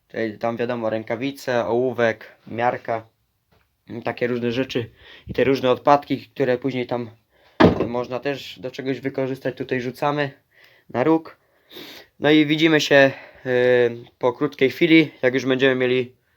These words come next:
dach. Więc co, do zobaczenia. Witajcie w trzecim dniu budowy kacznika i ostatnim. Jak widzicie, mamy już koniec.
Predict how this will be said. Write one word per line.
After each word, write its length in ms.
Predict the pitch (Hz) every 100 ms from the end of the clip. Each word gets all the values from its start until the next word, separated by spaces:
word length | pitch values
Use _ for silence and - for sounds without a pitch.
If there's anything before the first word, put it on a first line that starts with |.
| _ _ _ _
dach. 360 | 95 113 101 - _ _ _ _ -
Więc 180 | 123 -
co, 140 | 131
do 100 | 131
zobaczenia. 580 | 135 143 139 127 98 87 _ _ _ _ _ _ - - - - - - - - - - - - - - - - - - - - - - - - - - -
Witajcie 640 | 123 151 190 190 - 170 151
w 100 | -
trzecim 480 | - 202 190 170 147
dniu 240 | 165 175
budowy 400 | 147 156 160 151
kacznika 640 | 147 143 170 170 180 175 - - - -
i 100 | 147
ostatnim. 640 | 143 - 165 165 175 170 165 - - - - - -
Jak 180 | 135 139
widzicie, 340 | 147 156 165 151
mamy 200 | 147 127
już 140 | 123
koniec. 380 | - 170 170